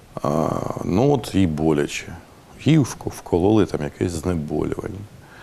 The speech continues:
А, вона працює, потім прооперують, подостають ці ко-, шматочки, вони заживуть. Оце вона воювала. Потім заживе, вона піде додому, налє собі винця,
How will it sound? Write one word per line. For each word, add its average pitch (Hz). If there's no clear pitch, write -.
А, -
вона 95
працює, 82
потім 135
прооперують, 104
подостають 85
ці -
ко-, 80
шматочки, -
вони 82
заживуть. 95
Оце -
вона 131
воювала. 80
Потім 190
заживе, 170
вона 98
піде 85
додому, 87
налє 87
собі 82
винця, 87